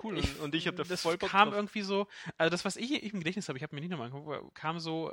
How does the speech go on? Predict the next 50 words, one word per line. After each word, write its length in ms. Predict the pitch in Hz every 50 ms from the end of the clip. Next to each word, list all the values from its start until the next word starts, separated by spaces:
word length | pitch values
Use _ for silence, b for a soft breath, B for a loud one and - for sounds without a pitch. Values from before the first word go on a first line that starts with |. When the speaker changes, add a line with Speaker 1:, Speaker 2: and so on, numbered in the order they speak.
| - - -
Speaker 2:
von 140 | - - 160
den 60 | 160 156
Animationen 280 | 156 156 170 175 165
so, 140 | 156 160 160
so 160 | 156 151 151
stark 320 | - - - - 220 269 -
sich 260 | - 185 - - -
rüber 220 | 160 143 139 123
irgendwie. 520 | - 127 135 139 135 - 139 127 131 139 B B B B B B
Speaker 1:
Ja? 220 | 147 143 160 196 233
Speaker 2:
Ich 80 | -
weiß 180 | 143 156 202 220
es 120 | 208 170
nicht, 180 | 175 156 156 123
äh, 280 | 143 156 156 151 151 156 - _ _ _ _ _ _ _ _ _ _
Speaker 1:
Ich 100 | - 143
find 140 | - 175 160
das 120 | 143 - -
Setting 280 | 196 - 165 175 175
geil, 180 | 180 175 180 196
fünfziger 440 | - - 156 - - - 151 139 139
Jahre, 400 | 135 139 139 151 170 180 196 -
super 320 | _ - - 180 151 156 151
geil. 240 | - 143 143 175 - _ _ _ _ _ _ _ b b b b b b _ _ -
Speaker 2:
Ja, 280 | 165 180 233 233 175
Speaker 1:
Und, 100 | - -
und 140 | 175 175 175
ich 100 | 208 196
Speaker 2:
definitiv. 220 | - 185 175 175 170
Speaker 1:
fand, 100 | - -
fand 200 | 175 165 156 -
dieses, 400 | 160 143 147 151 147 143 - -
äh, 340 | 156 147 143 143 143 151 160 156
Speaker 2:
Ich 180 | 185 - -
finde 260 | - - 196 180 185 202
aber, 100 | 214 185
glaub 100 | 170 156
ich, 60 | 202 202
Speaker 1:
Terraforming 380 | 175 175 170 170 170 165 160 147
von 180 | - 160 151
den 140 | 147 143 156
Aliens 400 | 160 165 170 170 156 143 135 -
fand 160 | - 147 139
ich 60 | 135 -
voll 240 | - - 147 139 131
geil. 200 | 147 139 147 - _ _ _ _ _
Speaker 2:
ich 180 | - 165 - -
find 240 | - 202 190 - -
dieses, 420 | 196 180 185 180 - - - - -
also, 380 | - - 156 160 160 165 151